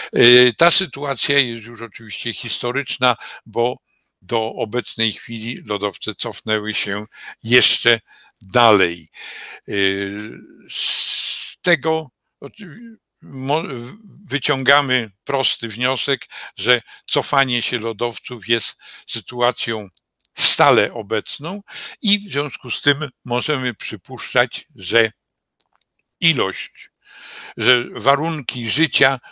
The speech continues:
przed czołem lodowców i w dolinach fiordowych będą się pogarszać. Ale czy tak jest naprawdę do końca, to zobaczymy po podsumowaniu wyników tych badań, które nastąpi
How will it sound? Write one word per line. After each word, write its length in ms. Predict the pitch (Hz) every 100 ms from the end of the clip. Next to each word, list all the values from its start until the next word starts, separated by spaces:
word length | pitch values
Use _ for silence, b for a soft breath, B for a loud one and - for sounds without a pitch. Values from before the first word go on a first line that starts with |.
| -
przed 380 | - 165 - -
czołem 440 | - 131 123 120
lodowców 680 | 117 113 123 131 - 139 123 -
i 280 | 170 120 - _ _
w 40 | 95
dolinach 580 | 110 113 113 110 92 -
fiordowych 600 | 110 110 123 127 120 - B B B
będą 500 | 104 123 113 110 113
się 360 | - - 98 110 B B _
pogarszać. 800 | 135 131 117 92 - - - - B B B
Ale 240 | 170 185
czy 180 | - 131
tak 260 | 165 151 123
jest 260 | 131 -
naprawdę 640 | 104 107 - 135 123 123
do 140 | 110 120
końca, 540 | - 170 156 - 143 - B -
to 120 | 170
zobaczymy 640 | 160 127 117 - 120 127
po 240 | - 131 123
podsumowaniu 1040 | - 123 - 123 117 104 104 101 98 107 - B B B B
wyników 800 | 92 92 120 110 110 - 110 -
tych 260 | - 98 95
badań, 420 | 135 135 127 110
które 320 | - 107 110
nastąpi 720 | 95 95 - 98 98 - 98